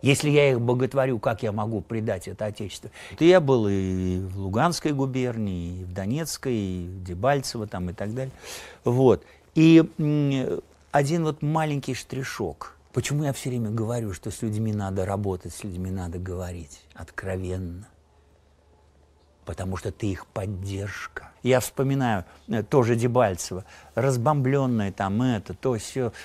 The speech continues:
дворец культуры, покосившиеся там протертые бетонные ступени, по которым и идти-то было невозможно.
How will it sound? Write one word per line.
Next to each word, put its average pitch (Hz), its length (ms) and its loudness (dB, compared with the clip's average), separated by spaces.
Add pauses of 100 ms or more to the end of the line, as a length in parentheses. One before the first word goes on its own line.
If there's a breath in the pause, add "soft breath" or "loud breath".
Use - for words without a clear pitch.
(100)
дворец 131 340 2
культуры, 139 460 -2
покосившиеся 135 960 -4
там 135 240 0
протертые 143 720 2
бетонные 135 560 0
ступени, 131 640 0
по 127 280 -6
которым 139 440 -2 (180 loud breath)
и 156 220 2
идти-то 147 340 -4
было 123 240 2
невозможно. 113 720 0